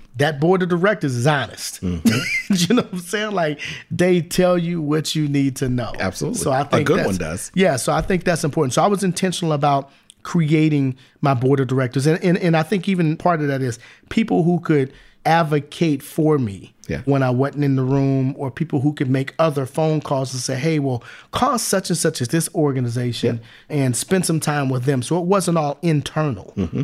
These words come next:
Speaker 1: you know, that I had there.
Speaker 2: Mm-hmm. Mm-hmm.
Speaker 1: I think the second secret that I would recommend, because it worked for me, was be conscious of your overall brand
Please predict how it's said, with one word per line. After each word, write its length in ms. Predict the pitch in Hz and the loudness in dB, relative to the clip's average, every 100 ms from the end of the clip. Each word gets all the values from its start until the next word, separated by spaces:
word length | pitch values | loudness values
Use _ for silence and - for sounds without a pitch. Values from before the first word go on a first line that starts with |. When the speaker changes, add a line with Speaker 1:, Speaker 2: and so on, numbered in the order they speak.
| 160 | 2
Speaker 1:
you 80 | 147 | 4
know, 120 | 135 | 4
that 140 | 131 | 2
I 80 | 123 | 0
had 320 | 120 113 107 90 | 0 -2 -6 -8
there. 200 | 98 107 | -4 -4
Speaker 2:
Mm-hmm. 420 | - _ - - | -6 _ -16 -12
Mm-hmm. 260 | 71 - 156 - _ | -10 -8 -8 -10 _
Speaker 1:
I 60 | 160 | -2
think 180 | 220 - | 0 -2
the 60 | |
second 400 | - - 247 220 | -2 -2 -2 -2
secret 540 | 170 - 165 151 143 - - - - | -2 -2 -2 0 0 -4 -16 -20 -6
that 140 | - 135 | 0 2
I 100 | 127 | 2
would 180 | 123 120 | 0 0
recommend, 640 | 135 - 131 131 127 131 - 127 | 0 0 0 2 0 -2 -8 -4
because 340 | 123 120 131 | -2 0 0
it 80 | 127 | 0
worked 220 | 131 135 | 0 -2
for 80 | - | 0
me, 160 | 123 147 | 2 2
was 220 | 127 110 - - - - _ 123 | 0 -4 -8 -20 -20 -20 _ 0
be 180 | 240 | 0
conscious 720 | - - 190 196 190 - 127 - | 0 -6 -4 -2 -2 -2 -2 -2
of 180 | 151 135 | -2 -2
your 140 | 139 | 0
overall 460 | 151 160 143 139 127 | 0 0 2 0 0
brand 680 | 117 135 139 120 107 - | 0 0 0 -2 -6 -14